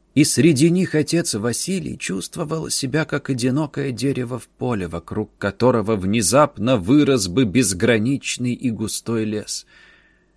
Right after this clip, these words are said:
Не стало одиночества — но вместе с ним скрылось и солнце,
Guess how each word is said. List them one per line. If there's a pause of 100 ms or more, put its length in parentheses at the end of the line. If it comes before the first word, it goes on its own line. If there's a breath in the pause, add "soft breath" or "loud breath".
(360 soft breath)
Не
стало
одиночества — (760)
но
вместе
с
ним
скрылось
и
солнце,